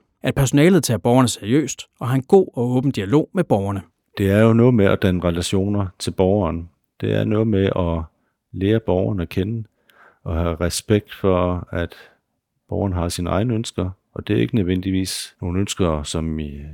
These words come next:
Speaker 2: ja, vi nævner selv først, vel, altså, men det kan være nogle andre mål for, for livet, altså. Det kan være, at borgeren siger, "Jamen, jeg vil gerne, øh, motionere lidt,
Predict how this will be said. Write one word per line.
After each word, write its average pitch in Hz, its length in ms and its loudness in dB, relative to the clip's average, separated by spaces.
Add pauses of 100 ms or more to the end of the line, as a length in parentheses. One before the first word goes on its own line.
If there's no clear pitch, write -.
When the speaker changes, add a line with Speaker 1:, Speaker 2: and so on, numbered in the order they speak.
(180)
Speaker 2:
ja, 98 240 -2 (420)
vi 101 120 -4
nævner 95 500 2 (600)
selv 104 380 2
først, - 480 0
vel, 104 180 -2
altså, 92 280 0 (580)
men 98 120 -4
det 117 100 0
kan 120 80 -2
være 117 120 4
nogle 90 140 2
andre 131 160 0
mål 104 380 2 (100)
for, 92 400 -2
for 101 80 -4
livet, 110 440 -4 (120)
altså. - 300 -10 (920)
Det - 120 0
kan 117 120 4
være, 90 480 2
at 73 100 -6 (120)
borgeren 82 320 -4
siger, 82 340 -2
"Jamen, 76 320 -6 (160)
jeg 101 160 -2
vil 104 80 -2
gerne, 87 460 2
øh, 69 420 -6 (400)
motionere 87 580 0
lidt, 80 320 -6